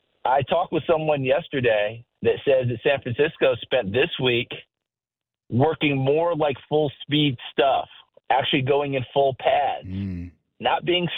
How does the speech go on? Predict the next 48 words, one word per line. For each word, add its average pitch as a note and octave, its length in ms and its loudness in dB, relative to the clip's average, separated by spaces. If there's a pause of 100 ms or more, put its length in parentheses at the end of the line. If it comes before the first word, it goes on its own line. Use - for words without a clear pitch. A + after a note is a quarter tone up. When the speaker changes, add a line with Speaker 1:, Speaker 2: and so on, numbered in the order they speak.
Speaker 1:
stupid G#3+ 400 0
about E2+ 380 0
it, D2+ 160 -2 (440)
but C#3 140 2
actually D3+ 340 0
trying D3+ 240 0
to C3+ 160 -4
simulate D3 540 2
much C#3 280 0
more C3+ 320 2
of, A#2+ 240 0
hey, C#3 300 -2
if A#2 80 -10
you C#3 140 -2
had C#3+ 320 -2
played C3+ 360 0
this A#2 160 -2 (120)
week, A2+ 240 0
this A#2 180 -2
is A2+ 120 -2
what A#2 180 2
it F#2 100 0
would F#2+ 220 -4
be A2 160 0
like. F2+ 340 0 (720)
And C#3 100 2
it C3+ 60 2
reminded C#3+ 440 0
me D3+ 120 0
of A2 100 -4
Pat C3+ 260 0
Riley, A#2 440 0
the - 100 -8
head A2+ 200 -4
coach A#2 260 0
of G#2+ 40 -6
the G#2 80 -4
Lakers A2 440 -2
back G#2+ 280 0
in A2+ 60 -4
the G#2+ 140 0
eighties. A2+ 360 0 (240)
They D3 220 2
had, B2 280 0
like, G#2+ 180 -2
eleven C3+ 420 0
days B2 300 0
off A2+ 220 2